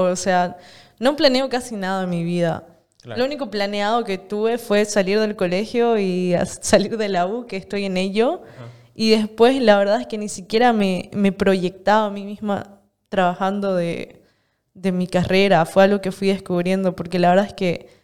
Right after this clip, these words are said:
Speaker 1: Sí he trabajado de diseñadora gráfica, que es lo que soy, y si me quieren contratar, me avisan.
Speaker 2: Ujú.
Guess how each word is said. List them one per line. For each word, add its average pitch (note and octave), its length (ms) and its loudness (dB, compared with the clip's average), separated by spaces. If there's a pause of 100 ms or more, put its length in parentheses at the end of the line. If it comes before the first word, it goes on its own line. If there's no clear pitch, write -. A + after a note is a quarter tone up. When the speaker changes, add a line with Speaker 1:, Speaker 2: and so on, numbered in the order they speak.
(120)
Speaker 1:
Sí - 160 0
he E4 40 2
trabajado B3 440 6
de A#3+ 80 2
diseñadora G#3 480 0
gráfica, F#3+ 420 -2
que F3 140 -6
es F#3 100 -6
lo G3 100 0
que F#3+ 100 -4
soy, G3 260 0
y G3 40 0
si F#3 140 -4
me F3 120 -2
quieren G3+ 240 0
contratar, F#3+ 500 2
me G3+ 120 4
avisan. G3+ 440 0
Speaker 2:
Ujú. - 100 -16